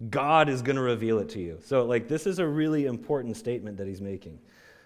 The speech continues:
um, and he's not holding it lightly. So now, uh, here's where we turn from the personal to the mutual, and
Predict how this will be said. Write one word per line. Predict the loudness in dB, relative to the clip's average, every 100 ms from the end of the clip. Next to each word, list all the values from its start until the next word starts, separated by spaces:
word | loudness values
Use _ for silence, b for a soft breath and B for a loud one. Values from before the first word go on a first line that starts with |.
| B
um, | -8 -4 -4 -6 -10 -16 _ -10
and | -8
he's | -8 -8
not | -6 -6 -4
holding | -2 -2 -2
it | -6
lightly. | -6 -6 -10 -16 _ _ b b b b
So | 0 2 2
now, | 2 2 2 -4 B B B B B
uh, | -2 0 0
here's | 4 4 6
where |
we | 0
turn | 2 0 0
from | -2 -4
the | -4
personal | 0 0 0 -2 -4
to | -2 -2
the | -2
mutual, | 0 0 0 0 0 -2 -6 -8
and | -6 -6